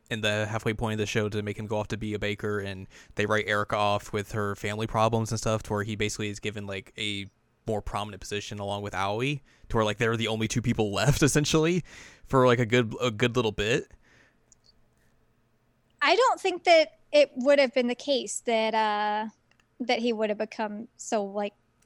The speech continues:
Speaker 2: well-rounded and interesting if, if they had not, like, opened those doors for him by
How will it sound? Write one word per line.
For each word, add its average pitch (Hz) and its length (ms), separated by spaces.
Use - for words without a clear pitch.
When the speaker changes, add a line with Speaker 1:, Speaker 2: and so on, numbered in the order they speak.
Speaker 2:
well-rounded 214 560
and 208 160
interesting 202 680
if, 220 240
if 226 180
they 226 120
had 208 140
not, 196 320
like, 208 320
opened 220 340
those 202 200
doors 208 380
for 202 180
him 202 140
by 202 200